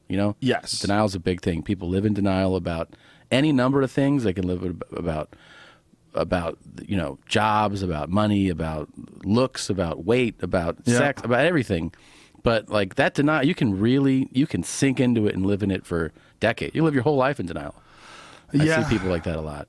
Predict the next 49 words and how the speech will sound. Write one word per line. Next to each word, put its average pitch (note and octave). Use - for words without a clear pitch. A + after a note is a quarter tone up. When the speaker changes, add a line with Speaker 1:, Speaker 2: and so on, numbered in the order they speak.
Speaker 2:
Yeah, B2+
you G#2+
know, A2+
if A2+
you A#2+
don't B2
wanna B2
look B2
at A2+
what B2
you're A#2+
doing A2+
wrong, A#2
Speaker 1:
Yeah. G#2
Speaker 2:
if F#2+
you -
don't A#2+
wanna G2+
look A2
at G#2+
what, A#2+
what A#2+
you B2+
need B2
to G#2+
clean A#2
up. A2+
Speaker 1:
And C#3
it's C#3
really, G#3
it's C3+
really F3
that B2+
they're A2
scared A#2+
of F#2
the F2
feelings. A2
Speaker 2:
Sure. D3+
Speaker 1:
It's F#2
just -
a G2+
fear A#2+
of, F#2
like, F2+
if -
I F2
face A#2+
that, F#2+